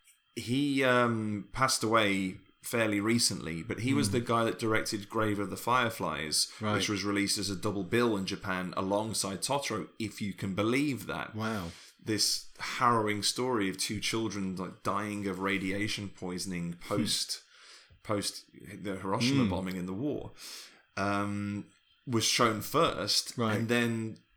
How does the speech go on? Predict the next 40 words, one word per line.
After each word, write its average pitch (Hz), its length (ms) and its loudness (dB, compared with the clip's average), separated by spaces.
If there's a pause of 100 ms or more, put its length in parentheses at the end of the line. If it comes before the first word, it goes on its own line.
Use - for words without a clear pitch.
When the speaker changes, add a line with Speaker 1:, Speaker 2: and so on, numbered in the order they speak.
Speaker 1:
Totoro 110 600 2
was 98 160 0
what's 107 240 0
commonly 110 260 -2
known 107 140 0
as 104 80 0
the 113 100 0
unicorn 117 540 2
chaser. 156 480 4
So 104 240 2
you've 104 220 0
got - 160 -2
all 104 80 -8
these 101 200 0
sobbing 104 460 0
kids, 160 240 4
and 123 80 4
it's 107 100 2
Speaker 2:
Yeah. 151 120 4
Speaker 1:
like, 170 160 -4
"Don't 254 260 0
worry, 147 260 6
Speaker 2:
Don't - 220 4
worry, 123 240 0
everything's 165 420 -4
fine." 175 520 -2
Speaker 1:
forest 262 400 6
spirits 113 400 4
and 165 160 -2
cat 226 260 -6
buses. 135 580 0
Speaker 2:
Massive 143 420 -2
cat - 280 -4
bus 110 260 -4
will 110 100 -4
come 110 220 -4
and 104 120 -4
take - 400 -8
you 110 80 -6
away. 107 640 -6